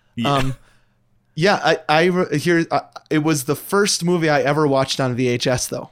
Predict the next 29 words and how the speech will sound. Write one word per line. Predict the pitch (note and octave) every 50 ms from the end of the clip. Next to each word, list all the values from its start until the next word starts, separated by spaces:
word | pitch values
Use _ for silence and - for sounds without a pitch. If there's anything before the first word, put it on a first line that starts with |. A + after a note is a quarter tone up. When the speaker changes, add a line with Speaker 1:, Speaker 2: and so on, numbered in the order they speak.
| _ _ -
Speaker 2:
I | C#3
can | A#2+ B2
tell | - C3+ A#2+
you | A#2+
that. | A#2+ C3+ - - _ _ _ _ _ _ _ _ _ _ _ _ _ _ _ _ _ _ _ _ _ _ _ _ _ _ _ _ _ _ _ _ _ _ _ _ _ _ _ _ -
Speaker 1:
I'm | A#2 A#2 A2
sure | F#2+ - - B2+ A#2+ A2+ -
it's | F#2 G#2+ - - -
up | G#2+ G#2 - -
there | G#2 G2+ F#2+ F#2
with | F#2+ G2 F#2+ -
the | - G2+
first | - - F2+ D#2 E2 - - - - - - _ _ _ - -
that | A2+ A2 F#2
I | E2 D#2+
saw | - - D#2+ D#2
too. | - - G2+ D#2 C2+ - - - -
Speaker 2:
My, | - C3+ C#3
Speaker 1:
Totally. | C3+ - F2 D#2+ C#2+
Speaker 2:
my | C#3 C#3 C#3
dad | C3 C#3+ D3 D3+ D3+ D3+ C#3
bought | D3+ D3 C#3+
a | C#3+
V | B2+ C3 C3+
C | C3 - - C3+
R | C3 B2+ C3+ C3+ C3+ C#3 C3+ -
and | B2 B2+ B2+
we | B2 B2+ A#2+
rented | A#2+ B2 B2 A#2+ - - B2+ A#2 A2 - C3+